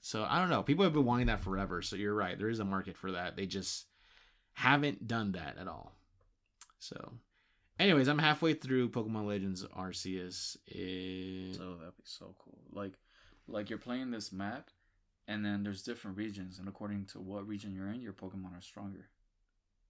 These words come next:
Speaker 2: That'd be cool.
Speaker 1: Like an environmental boost or something?
Speaker 2: Yeah, like, maybe you're in a, a volcano section and you have a Charizard, and then you fucking run across Squirtle. Somebody with Squirtle, and, like, he's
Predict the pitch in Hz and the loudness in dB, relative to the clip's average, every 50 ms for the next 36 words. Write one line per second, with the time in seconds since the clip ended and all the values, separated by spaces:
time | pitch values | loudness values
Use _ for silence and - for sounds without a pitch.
0 | _ _ _ _ _ - 78 90 - - - - - 65 64 - - 110 107 95 | _ _ _ _ _ -16 -14 -14 -14 -16 -18 -16 -16 -16 -16 -10 -6 -4 -4 -2
1 | 104 107 107 107 104 95 95 92 101 110 110 107 110 110 104 107 107 98 90 98 | -2 -4 -2 -2 -2 0 2 2 2 2 0 0 0 -2 -2 -2 -4 -2 -2 -2
2 | 110 147 - - - - - - 170 165 175 - 135 131 113 107 104 104 98 107 | -2 -2 -4 -8 -10 -10 -12 -10 -10 -6 -4 -2 0 0 0 0 -2 -2 -2 -4
3 | 110 113 113 117 117 117 113 110 107 107 104 101 98 95 90 - - - - 98 | -4 -4 -4 -4 -4 -4 -4 -4 -4 -4 -4 -4 -4 -4 -6 -10 -12 -16 -14 -14
4 | 98 98 107 101 101 - - 113 113 110 107 - - 104 98 - - 98 95 98 | -10 -8 -8 -8 -6 -6 -6 -6 -6 -6 -6 -6 -6 -6 -6 -6 -6 -6 -6 -6
5 | 98 98 104 104 104 - - 107 107 110 104 104 98 98 98 92 - - 104 104 | -4 -6 -6 -6 -8 -6 -6 -4 -4 -4 -4 -4 -4 -4 -6 -8 -10 -8 -6 -4
6 | 110 107 104 104 98 98 - _ _ _ - - 110 104 - 98 95 98 104 104 | -4 -2 -2 -2 -4 -6 -10 _ _ _ -16 -14 -12 -12 -10 -8 -6 -6 -6 -6
7 | 104 - 113 104 101 - - 110 113 120 131 147 - _ _ _ _ _ _ _ | -6 -8 -8 -8 -8 -8 -10 -8 -8 -8 -8 -10 -12 _ _ _ _ _ _ _
8 | - - 120 107 117 113 110 107 107 101 - - 123 131 127 117 107 101 98 95 | -10 -8 -4 -2 -2 -2 -2 -2 -6 -6 -6 -2 0 0 2 2 0 0 -2 -4
9 | 92 - 95 92 95 - - - 113 104 101 98 95 95 - - - | -6 -8 -12 -12 -12 -14 -12 -8 -6 -6 -4 -4 -6 -8 -10 -12 -12